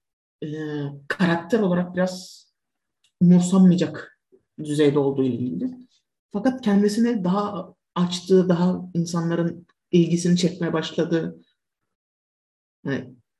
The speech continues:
profesyonel güreş sadece ring içinde yaptığın şeylerle ya da mikrofonda söylediklerinle alakalı değil. Aynı zamanda insanların seni ne kadar umursadığı, insanların seni ne kadar görmek istediğiyle alakalı bir şey.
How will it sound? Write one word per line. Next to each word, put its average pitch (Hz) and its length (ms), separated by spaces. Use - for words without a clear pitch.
profesyonel 247 520
güreş 247 420
sadece 233 280
ring 202 360
içinde 226 180
yaptığın 220 280
şeylerle 214 440
ya 185 120
da 190 80
mikrofonda 190 500
söylediklerinle 202 640
alakalı 190 440
değil. 185 160
Aynı 165 140
zamanda 170 540
insanların 180 560
seni 202 300
ne 214 100
kadar 190 220
umursadığı, 170 680
insanların 170 460
seni 180 280
ne 185 100
kadar 185 200
görmek 180 420
istediğiyle 156 540
alakalı 127 500
bir - 60
şey. - 260